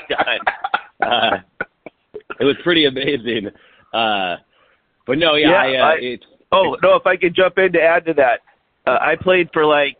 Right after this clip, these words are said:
Speaker 2: six or seven years with, uh, the Sammamish Bengals, and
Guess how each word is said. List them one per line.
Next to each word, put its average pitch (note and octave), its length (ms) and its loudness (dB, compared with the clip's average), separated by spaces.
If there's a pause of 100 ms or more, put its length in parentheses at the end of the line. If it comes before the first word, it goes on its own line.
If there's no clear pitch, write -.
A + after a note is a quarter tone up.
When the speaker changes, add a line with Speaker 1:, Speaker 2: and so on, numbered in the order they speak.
(480)
Speaker 2:
six F#3 220 -2
or D#3+ 80 2 (100)
seven E3+ 300 2
years D#3+ 320 2 (120)
with, C#3+ 220 2
uh, C3 240 4
the B2 220 -2
Sammamish D#3+ 480 0
Bengals, C#3 440 0 (600)
and C#3 460 -2